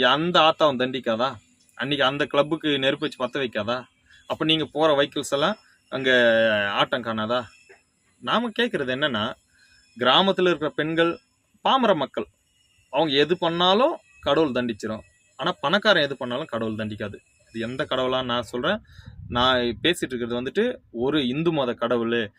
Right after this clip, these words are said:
இல்ல இஸ்லாமிய கடவுள், இல்ல வந்துட்டு கிறிஸ்தவ மத கடவுள்ன்றத எடுத்து வச்சே பேசல. மூணு மத கடவுளுக்கும் கேக்குறேன்,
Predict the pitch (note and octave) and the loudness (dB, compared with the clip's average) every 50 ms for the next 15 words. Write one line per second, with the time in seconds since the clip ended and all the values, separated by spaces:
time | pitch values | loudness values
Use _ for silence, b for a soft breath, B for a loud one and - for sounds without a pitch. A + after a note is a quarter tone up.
0 | _ _ _ - B2+ B2+ C3 C3 C3+ C#3 C3+ B2 A#2 A2+ G#2 G#2+ A2+ A#2+ A#2 - | _ _ _ -4 -2 2 2 4 4 4 4 2 0 -4 -4 -6 -6 -6 -4 2
1 | D#3+ D#3+ D#3+ D3 C3 A#2+ - A2+ A2 A2 A2 A#2 B2 B2 A#2+ A#2+ B2+ C3+ C3+ B2+ | 4 4 4 4 0 -4 -4 -4 -4 -4 -2 0 0 0 0 0 0 0 -2 -2
2 | B2 B2+ B2 - - C#3 - - - F3 D3 C3 A#2+ A#2 A2 A#2 A2+ A#2+ A#2+ A#2+ | -2 -4 -6 -6 -6 -6 -4 0 0 2 2 2 -2 -2 -2 -2 -2 0 0 0
3 | A#2+ A#2+ A#2+ A2 A#2 A#2+ A#2+ C#3+ F3+ G#3+ - - B B B B - B2 B2+ B2+ | -2 -4 -6 -6 -6 -4 -2 -2 -2 -2 -2 -8 B B B B -4 0 0 0
4 | - - G3+ F#3 - F#3 E3 - - G#2+ - G#2+ G2 - _ - B2+ C3+ D#3+ F3+ | 2 2 0 0 2 0 -4 -4 -6 -12 -12 -12 -14 -14 _ -14 -10 -8 -4 -4
5 | G3+ G3+ F#3+ F3 E3 D3+ D#3 - C#3+ C#3 D#3 D#3+ D#3 F3+ F#3 D#3+ B2 G#2+ G#2+ G#2 | -4 -2 -2 -2 -2 -2 -2 -2 -2 -2 -2 -2 -4 -6 -8 -8 -8 -8 -10 -12
6 | G#2 G#2+ | -16 -16